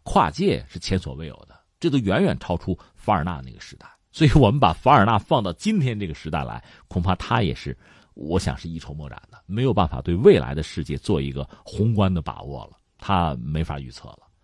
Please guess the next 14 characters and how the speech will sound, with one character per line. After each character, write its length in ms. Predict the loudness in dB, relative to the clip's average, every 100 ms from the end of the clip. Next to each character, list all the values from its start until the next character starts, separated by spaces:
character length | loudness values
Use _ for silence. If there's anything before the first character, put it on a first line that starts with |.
| _
这 140 | 4 4
点 180 | 4 0
我 140 | -2
同 240 | -8 -4
意 80 | -2
刘 140 | -2 -6
慈 160 | -10
欣 180 | -12 -14
的 80 | -14
说 180 | -16 -16
法， 200 | -18 -12
就 100 | -12
今 220 | 0 2
天 220 | 2 -2